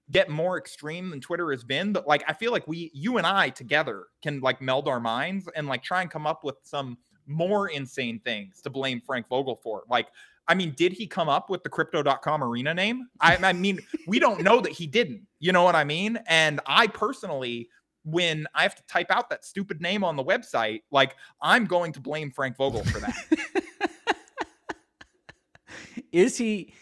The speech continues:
Speaker 2: is he responsible for the team's city jerseys this year that have zero gold in them? The Lakers have zero gold in one of their uniforms. Is that,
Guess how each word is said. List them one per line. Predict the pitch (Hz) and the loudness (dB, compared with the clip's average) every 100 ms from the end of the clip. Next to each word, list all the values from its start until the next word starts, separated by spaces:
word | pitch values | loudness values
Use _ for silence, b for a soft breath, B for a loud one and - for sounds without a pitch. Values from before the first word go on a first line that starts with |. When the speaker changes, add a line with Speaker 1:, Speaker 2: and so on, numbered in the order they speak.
| b | b
Speaker 2:
is | - 185 | 2 2
he | 233 | 4
responsible | 220 190 - 160 180 196 208 | 0 0 2 2 2 0 0
for | - 160 | 0 -2
the | 139 | 0
team's | - 156 139 | 2 2 2
city | - 143 165 | 0 0 2
jerseys | 165 170 170 | 0 -2 -4
this | 185 - | -6 -2
year | 202 | 0
that | 170 | 0
have | 139 147 113 | 0 0 2
zero | 135 160 147 | 4 4 4
gold | 120 127 165 | 4 2 2
in | |
them? | 180 185 208 - | 0 0 -4 -4
The | 147 | 0
Lakers | 143 156 190 | 2 2 0
have | 180 151 | -2 -2
zero | 127 160 165 | 0 2 2
gold | 139 143 160 | 2 2 2
in | |
one | 147 | 4
of | 147 | 4
their | 135 | 4
uniforms. | 127 127 156 165 175 139 | 4 2 2 0 -2 -4
Is | 117 | -2
that, | 135 135 | -2 -2